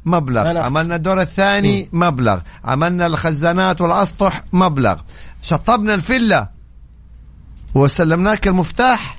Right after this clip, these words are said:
Speaker 2: قبل الموعد
Speaker 1: مثلا، بغض النظر،
Speaker 2: مم.
Speaker 1: ه-، المبلغ الأخير حقنا. فإذا الرجل أنجز زي ما تفضلت وسلمك الفيلا كاملة، إذن الرجل استحق ال-، المبلغ حقه، طالما إنه في العقد ال-،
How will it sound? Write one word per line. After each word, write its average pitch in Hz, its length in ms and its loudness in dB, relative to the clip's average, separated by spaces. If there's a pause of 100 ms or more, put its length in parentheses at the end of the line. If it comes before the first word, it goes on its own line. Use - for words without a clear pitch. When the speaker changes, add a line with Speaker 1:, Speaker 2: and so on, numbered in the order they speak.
Speaker 2:
قبل 160 160 0
الموعد 127 320 -2 (240)
Speaker 1:
مثلا، 185 460 0 (180)
بغض 214 340 2
النظر، 165 480 0
Speaker 2:
مم. 120 220 0
Speaker 1:
ه-، 214 280 0
المبلغ 214 360 2
الأخير 175 340 0
حقنا. 110 380 -2 (440)
فإذا 151 380 4
الرجل 175 460 2 (280)
أنجز 196 420 2
زي 156 140 -2
ما 156 120 2
تفضلت 151 600 -2 (300)
وسلمك 170 680 0
الفيلا 151 580 0 (180)
كاملة، 196 680 2 (320)
إذن 147 240 -2
الرجل 139 380 -6
استحق 196 540 -4
ال-، 160 460 2 (340)
المبلغ 180 460 2
حقه، - 280 -4 (320)
طالما 160 420 4
إنه 143 160 2
في 131 100 -4
العقد 139 340 -2
ال-، 113 260 0